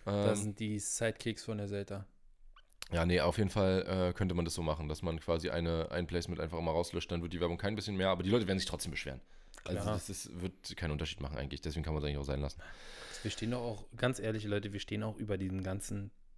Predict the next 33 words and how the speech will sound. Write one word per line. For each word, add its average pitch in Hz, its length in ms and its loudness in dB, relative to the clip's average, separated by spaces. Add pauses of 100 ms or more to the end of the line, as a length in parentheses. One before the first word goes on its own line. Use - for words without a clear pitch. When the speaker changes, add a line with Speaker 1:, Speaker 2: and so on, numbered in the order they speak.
(100)
Speaker 2:
Ja, 104 220 6
Speaker 1:
drüber. 104 180 8
Speaker 2:
aber 123 420 4
es, 110 160 4
es 113 500 2
nervt 107 380 4
mich 117 160 2
einfach, 110 220 0
dass 107 160 0
die 117 80 -2
Leute 113 260 6
so 107 100 2
fordernd 135 500 2
Speaker 1:
So 131 100 0
Speaker 2:
sind, 113 120 2
Speaker 1:
blind. 120 220 10
Speaker 2:
ohne, 131 340 6
Speaker 1:
Ja, - 120 -2
die 165 80 0
Speaker 2:
äh, 135 60 -2
Speaker 1:
Leute 123 120 2
Speaker 2:
ohne 139 140 4
Speaker 1:
sind 110 240 0
blind, 107 380 -2 (200)
die 101 120 -2
da 95 180 0
kommentieren. 95 520 -6
Die, 98 200 -4
Speaker 2:
Mhm. 101 80 -10 (400)
Speaker 1:
die 117 260 4 (240)
denken 139 300 2
einfach 127 420 2
so 120 380 -2